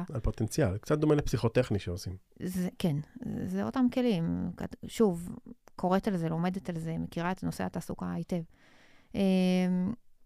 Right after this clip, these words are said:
Speaker 2: זה, זה, זה מבחנים שבודקים פוטנציאל ויכולות. פוטנציאל ויכולות, יש גם על בחורי הישיבה, ויש להם ביג טיים, פוטנציאל ויכולות. ושם, הם, הם, ועם זה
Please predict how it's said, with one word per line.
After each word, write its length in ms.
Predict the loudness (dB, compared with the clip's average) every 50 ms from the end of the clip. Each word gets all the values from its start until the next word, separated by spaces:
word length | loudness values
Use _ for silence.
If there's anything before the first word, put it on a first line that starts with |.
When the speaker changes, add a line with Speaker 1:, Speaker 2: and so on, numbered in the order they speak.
| -20 _ _ -20 -20 -20 -20 -4 -2 0
Speaker 2:
זה, 200 | 2 4 6 6 6 6 6 6 6 4 2 0 -4
זה, 160 | -4 -4 -4 -2 0
זה 140 | 2 4 6 6 6 6 6 6 4
מבחנים 480 | 4 2 2 0 2 4 4 4 4
שבודקים 460 | 2 0 0 0 0 2 2 2 2 4
פוטנציאל 640 | 2 0 0 2 0 0 2 2 2 2 2 2 0 0
ויכולות. 520 | -2 -2 -2 -2 0 0 0 0 0 -2
פוטנציאל 380 | -4 -6 -2 -2 0 0 0 0 2
ויכולות, 400 | 2 0 2 2 0 0 0 0
יש 100 | -2 0
גם 140 | 2 2 2
על 60 | 4
בחורי 300 | 2 0 0 2 0 0
הישיבה, 300 | 0 0 0 -2 0 0 0
ויש 200 | -2 -6 -4 -4
להם 320 | -4 -2 -2 -2 -2 -2 -4
ביג 140 | -4 -6 -4
טיים, 320 | -4 -2 -2 0 -2 -4 -6 -8 -18 -20 _ _ -20 _ _ -4
פוטנציאל 440 | -2 -2 0 -2 -2 -2 -2 -4 -4
ויכולות. 500 | -4 -6 -6 -6 -6 -8 -8 -8 -12 -18 -20 _ -20 -20 -20 _ -8 -6
ושם, 200 | -4 0 0 0 0 0 2
הם, 120 | 2 2 4
הם, 260 | 2 0 4 4 2 2 4
ועם 240 | 2 2 4 4
זה 340 | 2 2 0 -2 -4 -4 -6